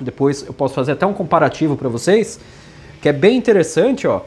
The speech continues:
Então ela conta com essa tampa que você pode deixar aberta. Eu tô imprimindo agora com P L A, que eles enviaram, um P L A preto bem bacana, que eu tô imprimindo um busto do Batman, mas eu vou mostrar no outro vídeo pra vocês, quando eu for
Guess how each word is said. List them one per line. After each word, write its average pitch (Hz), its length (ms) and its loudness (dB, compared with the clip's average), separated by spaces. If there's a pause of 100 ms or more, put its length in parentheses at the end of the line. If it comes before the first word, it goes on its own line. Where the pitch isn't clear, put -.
(440)
Então 147 100 -2
ela 180 140 4
conta 160 300 0
com - 100 -2
essa 208 180 -2
tampa 233 380 0
que 165 100 -10
você 147 180 -4
pode 147 280 0
deixar 143 260 -2
aberta. 170 340 2
Eu 156 40 -2
tô 180 100 0
imprimindo 160 420 0
agora 135 240 2
com 139 140 -4
P 156 120 0
L 175 180 2
A, 214 200 4
que - 200 -10
eles 131 180 -4
enviaram, 143 480 2
um - 20 -6
P 143 120 -4
L 143 120 2
A 143 80 4
preto 160 360 -4
bem 147 320 -2
bacana, 202 560 0 (360)
que - 80 -2
eu 151 60 4
tô 175 120 0
imprimindo 180 440 -2
um 175 60 0
busto 165 400 -2
do 151 100 -2
Batman, 165 480 0
mas 131 180 -2
eu 151 60 0
vou 156 120 0
mostrar 170 260 0
no 190 120 0
outro 262 380 2
vídeo 233 240 -4
pra 262 120 -2
vocês, 254 440 -2
quando 139 160 -8
eu 131 60 -6
for 151 160 -8